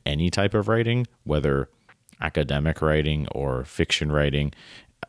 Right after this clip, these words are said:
Um, there's good reasons to use first person I in certain stories. I've certainly used them in my,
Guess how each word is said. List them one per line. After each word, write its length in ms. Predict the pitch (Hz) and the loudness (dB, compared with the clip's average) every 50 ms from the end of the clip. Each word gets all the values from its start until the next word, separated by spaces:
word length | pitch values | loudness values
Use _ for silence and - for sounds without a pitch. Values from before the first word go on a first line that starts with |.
| - | 0
Um, 440 | - 76 73 71 69 67 67 - - - | 2 2 4 4 2 0 -2 -4 -6 -2
there's 300 | 95 98 95 85 73 76 | 0 2 2 2 0 -2
good 400 | 78 - 95 90 76 - - 69 | -2 0 0 0 0 -2 -2 2
reasons 460 | 82 85 87 82 78 87 87 - - | 4 4 4 4 4 4 2 2 0
to 360 | - - - 87 85 85 87 - | -2 2 2 4 4 4 4 2
use 440 | - 82 85 87 87 78 78 - - - _ _ _ _ _ _ _ | 2 2 2 2 2 2 0 -4 -4 -6 _ _ _ _ _ _ _
first 320 | - - - 92 - - - | -6 0 0 0 0 0 0
person 360 | - 92 85 - 90 90 85 | 2 2 2 2 0 0 0
I 380 | - 85 85 85 92 98 107 101 _ _ - | 2 2 2 4 2 2 -2 -4 _ _ -6
in 360 | - 82 82 80 80 80 87 _ _ _ _ _ _ _ - - | -2 0 2 2 2 0 -2 _ _ _ _ _ _ _ -20 -10
certain 240 | - - 98 87 - | -2 0 0 2 2
stories. 360 | - - - 92 98 101 92 | 0 0 2 2 2 2 2
I've 200 | - 57 73 73 | 2 0 0 0
certainly 380 | - - 87 76 - 78 80 78 | 0 0 0 0 2 2 2 2
used 240 | 76 80 80 - - | 2 2 0 0 0
them 160 | 76 73 69 | -2 -2 0
in 80 | 67 71 | 0 0
my, 320 | 71 71 80 85 85 87 | 0 2 2 2 0 -2